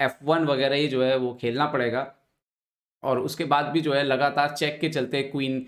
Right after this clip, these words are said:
ई टू चेक आ रहा है, जैसे मान लीजिए मैं आपको दिखा देता हूँ, यहाँ पर आए भी तो ये चेक आ रहा है। और उसके बाद ये जो गेम है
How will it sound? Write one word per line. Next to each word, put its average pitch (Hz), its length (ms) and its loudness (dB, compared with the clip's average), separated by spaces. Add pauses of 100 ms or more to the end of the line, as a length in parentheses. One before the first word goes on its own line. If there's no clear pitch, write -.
(300)
ई 131 100 -4
टू 147 160 -2
चेक 147 260 0
आ 131 120 4
रहा 131 100 4
है, 131 80 2
जैसे 127 200 -2
मान 143 200 2
लीजिए 151 180 2
मैं 135 100 0
आपको 123 140 -4
दिखा 117 220 -4
देता 113 160 -6
हूँ, 120 60 -6
यहाँ 117 120 -2
पर 117 140 -2
आए 127 200 2
भी 127 160 -6 (520)
तो - 60 -6
ये 135 100 -4
चेक 147 380 -2
आ 143 100 4
रहा 127 140 2
है। 131 120 2
और 131 140 0
उसके 147 220 -6
बाद 151 320 0
ये 127 100 -4
जो 127 140 -4
गेम 135 300 0
है 90 240 -4